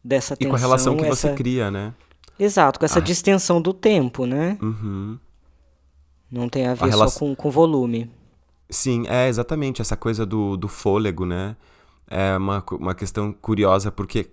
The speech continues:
Speaker 2: uma, um ponto, claro, é isso, é a quantidade, quanto você consegue escrever, isso sim, né? É, mas às vezes a gente fica associando muito a essa quantidade, mas não, não, não adianta você escrever um monte de coisa e essa, essa coisa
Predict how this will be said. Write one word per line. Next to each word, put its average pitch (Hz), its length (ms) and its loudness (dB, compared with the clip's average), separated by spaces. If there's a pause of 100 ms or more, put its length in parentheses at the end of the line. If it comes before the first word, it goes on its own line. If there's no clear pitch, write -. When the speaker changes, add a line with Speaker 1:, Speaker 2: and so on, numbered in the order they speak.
Speaker 2:
uma, 156 300 0
um 127 260 -4
ponto, 139 380 -4
claro, 104 320 -2
é 110 60 0
isso, 104 200 -4
é 95 40 -2
a - 40 -4
quantidade, - 460 -4
quanto 107 200 -6
você 113 180 -6
consegue 98 320 -8
escrever, 90 540 -4
isso 85 200 -10
sim, 90 320 -8
né? 82 220 -10 (600)
É, 92 460 -2
mas 104 180 0
às 110 100 0
vezes 123 140 -2
a 131 40 -2
gente 127 160 -6
fica 135 160 -2
associando 127 520 -2
muito 135 220 -2
a 151 60 -2
essa 139 120 0
quantidade, 110 500 -4
mas 110 280 -6
não, 120 220 -8
não, 120 260 -10 (180)
não 147 80 -10
adianta 180 220 -10
você 135 60 -6
escrever 113 320 -4
um 110 60 2
monte 110 280 -2
de 117 80 -8
coisa 131 580 -4
e 123 140 -2
essa, 131 240 -2 (100)
essa 113 220 -2
coisa 127 500 -4